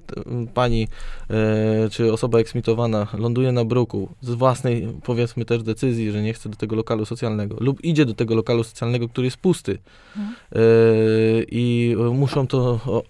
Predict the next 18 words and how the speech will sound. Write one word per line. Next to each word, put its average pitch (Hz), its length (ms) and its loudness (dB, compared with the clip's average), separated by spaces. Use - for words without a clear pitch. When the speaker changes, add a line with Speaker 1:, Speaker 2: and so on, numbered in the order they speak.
Speaker 1:
i 139 120 4
opalić, 123 520 0
ponieważ 120 300 -4
stoi, 120 380 -2
stoi 120 300 0
już 117 140 -2
jakiś 117 240 -4
czas 117 280 -2
zimny, 120 440 0
więc, 113 160 -2
e, 117 40 -4
wymaga 120 500 0
ogromnego 120 540 0
wysiłku, 113 540 -2
to 131 120 0
czy 135 160 2
nie 139 160 4
lepiej 127 460 2